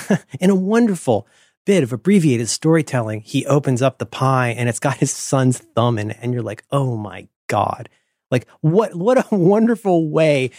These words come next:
to bring a whole bunch of threads together. Like, this is where the Rains of Castamere happen. Like, you know, this is where the Red Wedding happened. This is, like,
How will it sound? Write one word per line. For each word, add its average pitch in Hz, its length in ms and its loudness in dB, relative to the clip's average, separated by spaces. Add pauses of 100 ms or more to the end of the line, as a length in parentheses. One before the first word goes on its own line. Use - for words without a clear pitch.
(180)
to 165 100 0
bring 151 360 0
a 135 60 -2
whole 165 340 2
bunch 151 240 0
of 143 80 -4
threads 117 540 0
together. 113 400 -2
Like, 110 280 -6
this 233 260 2
is 196 140 0
where 202 160 4
the 180 80 0
Rains 185 280 2
of - 40 -20
Castamere 131 560 0
happen. 107 380 -8 (360)
Like, 156 140 0
you 160 60 2
know, 139 60 0
this 127 100 -8
is - 60 -6
where 180 120 2
the 160 60 0
Red 180 160 2
Wedding 202 260 2
happened. 110 340 -2 (200)
This 170 160 0
is, 175 120 -2
like, 170 220 0